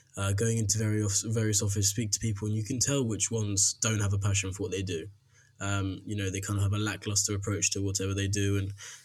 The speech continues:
I guess it's sad when you're working in, in the job market for so many years and you never go into work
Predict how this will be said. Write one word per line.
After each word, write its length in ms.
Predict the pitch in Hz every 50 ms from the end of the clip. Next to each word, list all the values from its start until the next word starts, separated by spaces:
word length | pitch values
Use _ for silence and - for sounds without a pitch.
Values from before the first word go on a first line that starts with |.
| - - 113
I 40 |
guess 200 | 120 147 160 156
it's 120 | - 117 -
sad 260 | - 139 139 135 120
when 120 | 117 113
you're 120 | 113 117 113
working 540 | 110 117 117 117 98 - - 110 104 101 101
in, 220 | 104 101 98 98 87
in 140 | - 101 98
the 80 | 101 101
job 260 | 101 113 113 104 101
market 400 | 104 95 95 98 - - - -
for 280 | - - 107 98 98
so 300 | 95 - - - 120 120
many 180 | 113 107 98 98
years 540 | 101 101 107 104 95 87 85 87 - - - - _ -
and 240 | 104 104 101 101 101 101 - -
you 140 | 107 104
never 260 | 107 110 110 110 101 107
go 140 | 110 110
into 240 | 104 104 101 101 101
work 400 | 101 101 101 101 98 92 - -